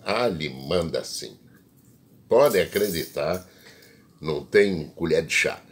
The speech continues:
tá bom? <laughs> Tenham todos um bom dia, aproveitem. Ah, a temperatura aqui na Baixada hoje, nesse momento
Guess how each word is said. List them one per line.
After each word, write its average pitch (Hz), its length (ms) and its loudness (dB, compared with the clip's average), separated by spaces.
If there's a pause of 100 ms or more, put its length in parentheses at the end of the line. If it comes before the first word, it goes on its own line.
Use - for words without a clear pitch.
(280)
tá 95 160 -4
bom? 127 400 6 (580)
<laughs> - 600 -14
Tenham 117 300 6
todos 113 360 4
um 113 80 4
bom 107 280 6
dia, 101 340 6
aproveitem. 98 640 4
Ah, 131 100 6
a 117 40 8
temperatura 120 680 6
aqui 107 120 2
na 104 120 4
Baixada 98 540 4
hoje, 120 340 2
nesse 113 360 4
momento 98 600 2